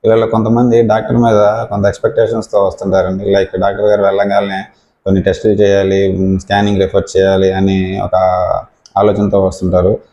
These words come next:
అక్కడ ఏ సమస్య లేదమ్మా, అంతా బాగానే ఉంది, నీకు ఏ ప్రాబ్లం లేదు, నువ్వు ఊరికే ఆలోచిస్తున్నావు, సైకలాజికల్‌గా టెన్షన్ పడుతున్నావు అని మనం ఎంత కౌన్సిలింగ్ ఇచ్చినా కూడా వాళ్ళు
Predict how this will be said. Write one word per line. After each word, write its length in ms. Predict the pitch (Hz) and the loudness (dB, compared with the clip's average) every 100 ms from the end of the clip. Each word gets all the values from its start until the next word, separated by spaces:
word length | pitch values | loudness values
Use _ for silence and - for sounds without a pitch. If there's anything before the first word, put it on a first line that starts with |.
| _ _ | _ _
అక్కడ 160 | 113 110 | -2 2
ఏ 240 | 110 113 | 2 2
సమస్య 380 | 120 123 123 123 | 2 0 0 0
లేదమ్మా, 400 | 113 110 110 113 | 2 2 0 0
అంతా 220 | 110 107 | 0 0
బాగానే 360 | 110 104 107 110 | 0 0 -2 -2
ఉంది, 400 | 107 101 101 107 | -2 -2 0 0
నీకు 200 | 98 98 | 0 0
ఏ 140 | 101 | 0
ప్రాబ్లం 320 | 101 101 101 98 | 2 0 0 -2
లేదు, 160 | 101 | -4
నువ్వు 200 | 110 98 | -4 -2
ఊరికే 200 | 104 110 | -2 2
ఆలోచిస్తున్నావు, 720 | 98 95 95 - - 95 95 | 0 0 -2 -6 -14 -8 -8
సైకలాజికల్‌గా 800 | 101 98 95 98 95 95 95 95 | -2 -2 0 0 0 -2 0 0
టెన్షన్ 460 | 92 95 92 98 95 | 0 -4 -14 -6 -4
పడుతున్నావు 380 | 90 - 92 92 | -4 -6 -8 -6
అని 100 | 92 | -6
మనం 180 | 92 95 | -6 -4
ఎంత 180 | 95 | -2
కౌన్సిలింగ్ 460 | 107 107 107 107 107 | -2 -2 -2 0 2
ఇచ్చినా 260 | 104 107 104 | 0 -2 -2
కూడా 180 | 110 | 0
వాళ్ళు 600 | 113 98 95 92 92 90 | 0 0 0 0 0 -2